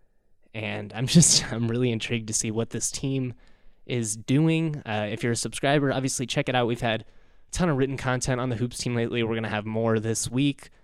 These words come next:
Uh, gonna have more on the football team as well. It was a big, big recruiting weekend. That's what we're gonna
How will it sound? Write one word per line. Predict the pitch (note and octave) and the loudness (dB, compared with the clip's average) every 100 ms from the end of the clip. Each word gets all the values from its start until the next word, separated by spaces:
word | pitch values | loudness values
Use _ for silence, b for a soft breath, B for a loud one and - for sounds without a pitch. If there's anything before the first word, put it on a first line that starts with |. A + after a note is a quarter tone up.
| - - _ - | -20 -20 _ -12
Uh, | G#2 | -8
gonna | A#2+ A2+ | -6 -2
have | A2 | -2
more | A2+ A2+ A#2 A#2 A2+ - | 0 2 2 2 2 0
on | A#2 | -2
the | A2 | -2
football | - E3+ E3 D#3 | -2 0 2 2
team | - D3+ | 2 2
as | C3+ A#2 | 2 0
well. | A2 B2 B2+ B2+ | 2 4 4 4
It | A#2 | 2
was | A2+ A2 | 0 -2
a | |
big, | G#2 - D#3+ E3 E3 C#3+ | -4 0 4 4 4 2
big | C3 C3+ | 2 2
recruiting | B2 A2 - C#3 C3+ | 0 -2 4 4 6
weekend. | C3 B2 C3+ A#2+ | 4 2 0 -2
That's | A2 - | -4 -4
what | A2+ | -6
we're | A#2+ | -4
gonna | A#2 A2+ G#2+ | -2 -2 -2